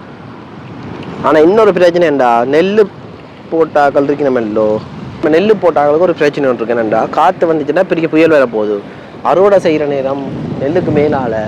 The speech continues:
தண்ணி நின்றுச்சுண்டா நெல் அழுகி போடும். எங்களுக்கும் ஒரு சிக்கல் ஒன்று இருக்கு. நாங்களும் விதைச்ச நாங்கள்லாம். ஆனா என்ன நடக்க போறதுன்னு தெரியல. அப்படி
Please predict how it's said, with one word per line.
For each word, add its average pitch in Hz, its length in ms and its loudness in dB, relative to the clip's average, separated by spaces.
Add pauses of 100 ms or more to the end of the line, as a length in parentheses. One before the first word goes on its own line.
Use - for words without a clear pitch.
(300)
தண்ணி 151 280 -2
நின்றுச்சுண்டா 110 480 -4 (760)
நெல் 170 260 4
அழுகி 170 240 2 (120)
போடும். 117 400 0 (1000)
எங்களுக்கும் 156 420 0
ஒரு 147 120 -4
சிக்கல் 147 260 0
ஒன்று 131 120 -4
இருக்கு. 123 200 0
நாங்களும் 135 260 2
விதைச்ச 139 280 2
நாங்கள்லாம். 117 460 0 (600)
ஆனா 147 160 2 (560)
என்ன 143 160 -4
நடக்க 143 200 -2
போறதுன்னு 139 260 -2
தெரியல. 117 280 -6 (580)
அப்படி - 320 -6